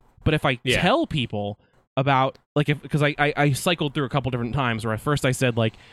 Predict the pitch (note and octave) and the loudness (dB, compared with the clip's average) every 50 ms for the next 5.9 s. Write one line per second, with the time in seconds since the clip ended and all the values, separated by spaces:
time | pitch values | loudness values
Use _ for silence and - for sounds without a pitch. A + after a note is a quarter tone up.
0 | - - - C3 B2 - B2 A#2 G#2+ - A#2 A2 G#2+ G2+ - G2+ G2 G#2 C3 G3+ | -16 -6 -4 -2 -2 0 0 -2 0 0 -2 -2 -2 -2 -4 -4 -2 0 2 2
1 | A3 G#3+ F#3+ G#3 G#3 G#3 G3 - - _ _ _ - C3 B2+ B2 A#2 A#2 A2+ A2 | 2 2 0 0 -2 -2 -4 -8 -14 _ _ _ -4 -4 -2 -2 -2 -4 -8 -8
2 | - B2 A#2+ - C3+ C#3 A#2+ B2+ B2+ A2+ A2+ A2 G#2+ - A#2+ A2 A#2 D3+ F3 F3 | -10 -12 -6 -4 -4 -2 0 0 0 0 0 -2 -4 -4 -6 -2 0 0 2 2
3 | F3 E3+ E3+ E3+ E3 D#3+ - - C3 C3 B2+ - - D#3+ D3 D3 C#3 C#3 C3+ C3+ | 2 2 0 0 -2 -6 -8 -8 -8 -8 -8 -6 -6 -4 -2 0 0 2 2 2
4 | C3 A#2+ B2 A#2+ A#2+ - C3 A#2+ A2+ A2+ A2 G#2+ - - _ _ - A2+ - - | 2 0 0 -2 -2 -2 -2 -2 0 -2 -2 -4 -6 -12 _ _ -14 -14 -12 -6
5 | - D#3 F3+ A#3 - - - C#3 B2 A2 G2 - - G2 - - - | -2 0 0 0 0 -2 -4 -4 -4 -4 -4 -4 -6 -8 -8 -8 -12